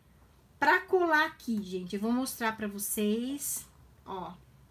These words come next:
Vai colar assim, ó. Mas, deixa eu ver, assim. Acho que dá pra colar já. Deixa eu ver aqui. Coloca bem no centrinho. Aqui, ó.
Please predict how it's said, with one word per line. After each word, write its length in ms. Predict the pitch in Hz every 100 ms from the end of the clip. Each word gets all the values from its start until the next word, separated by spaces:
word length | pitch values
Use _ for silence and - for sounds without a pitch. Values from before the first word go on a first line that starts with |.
| _ - - - - - - - - - - -
Vai 220 | 208 214
colar 340 | - 233 233
assim, 600 | 269 - - - 208 196 175
ó. 60 | - - _ - -
Mas, 600 | - 233 277 - - - - - - -
deixa 200 | 208 220
eu 60 |
ver, 160 | 202 190
assim. 320 | - 190 - - _ - - - _ - - - -
Acho 240 | 294 294 -
que 100 | 330
dá 180 | 254 220
pra 140 | 220
colar 360 | 208 220 196 196
já. 180 | 190 180 - - _ _
Deixa 140 | - 208
eu 40 |
ver 140 | 208 -
aqui. 400 | - 294 381 381 - - - - - - - - -
Coloca 380 | 233 226 233 226
bem 300 | 208 233 277
no 160 | 294 240
centrinho. 920 | - 214 202 202 208 214 254 294 302 - - - -
Aqui, 540 | 196 202 - - 277 254
ó. 160 | 190